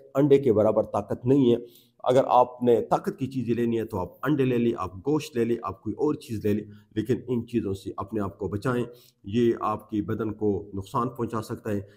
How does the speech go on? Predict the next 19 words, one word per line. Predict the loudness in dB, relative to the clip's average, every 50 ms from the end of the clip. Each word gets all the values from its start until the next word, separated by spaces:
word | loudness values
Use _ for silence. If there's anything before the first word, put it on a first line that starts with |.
| _ _ -10
इसके | -10 -10 -6 -4 -4
वजह | -4 -2 -4 -6 -8
से | -8 -8 -8
आपको | -8 -10 -10 -10 -12
हेपेटाइटिस | -10 -10 -10 -8 -6 -6 -6 -6 -8 -14 -14
बी, | _ -10 -8 -8 -8 -8
हेपेटाइटिस | -6 -6 -6 -6 -6 -8 -10 -14 -20 -20
सी | -14 -12 -8 -6 -6
और | -4 -4 -4 -4 -6 -8
एचआईवी | -8 -8 -6 -4 -4 -4 -4 -4 -4
जैसी | -4 -4 -4 -6 -10
ख़तरनाक | -12 -14 -12 -10 -8 -6 -6 -4 -4 -6 -8 -10 -8
बीमारियां | -6 -4 -2 0 0 2 0 0
भी | 0 -2
हो | -2 -4
सकती | -4 -8 -10 -6 -4 -4
हैं। | -4 -4 -6 _ -20 -20 -20 -20 _ _ _ _ 2
So, | 4 6 6 4 4 0 -4 -2
मेरे, | 0 2 2 4 4 4 4 2 0 -6